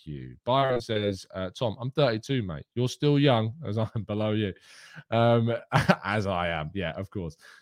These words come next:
"Julian, bit early in the morning for me, this thinking process." Uh, if he <laughs> says, "I,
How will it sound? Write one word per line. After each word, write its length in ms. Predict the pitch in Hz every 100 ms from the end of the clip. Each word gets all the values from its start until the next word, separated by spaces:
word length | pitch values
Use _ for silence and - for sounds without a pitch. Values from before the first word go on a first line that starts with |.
| -
"Julian, 340 | 156 156 139
bit 120 | 165
early 280 | 160 151 147
in 80 | 143
the 40 |
morning 240 | 143 147 139
for 100 | 135
me, 180 | 135 123
this 160 | 120
thinking 400 | - 123 117 113
process." 580 | 123 117 117 123 117 -
Uh, 240 | 113 117 120
if 180 | 151
he 100 | 147
<laughs> 140 | 143 -
says, 280 | 143 131 117
"I, 220 | 117 123